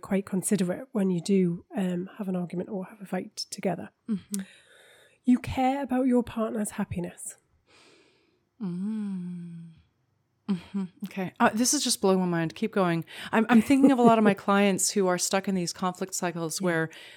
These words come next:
Speaker 2: the majority of the time it's conflict ridden. There's only
Speaker 1: Yeah.
Speaker 2: few and very, very brief days of sunshine.
Speaker 1: Yeah.
Speaker 2: And I cannot say, you know,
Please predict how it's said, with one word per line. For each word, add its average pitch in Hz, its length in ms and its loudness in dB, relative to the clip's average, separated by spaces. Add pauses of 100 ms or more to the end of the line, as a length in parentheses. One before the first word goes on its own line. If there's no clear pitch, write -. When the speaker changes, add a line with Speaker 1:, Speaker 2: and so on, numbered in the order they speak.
(120)
Speaker 2:
the 190 60 0
majority 190 520 2
of 170 80 -2
the 175 80 0
time 180 600 0
it's 185 200 0
conflict - 600 -6
ridden. 151 320 -4 (360)
There's 190 140 -2
only 190 180 6
Speaker 1:
Yeah. 170 60 -4
Speaker 2:
few 208 720 2 (320)
and 175 180 2
very, 190 240 4
very 180 200 2
brief 175 320 -2
days 170 260 0
of 160 80 -4
sunshine. 190 640 -2 (440)
Speaker 1:
Yeah. 175 200 -10 (200)
Speaker 2:
And 180 580 2 (500)
I 180 120 -6 (100)
cannot 208 540 0
say, - 460 2
you 202 120 4
know, 175 220 2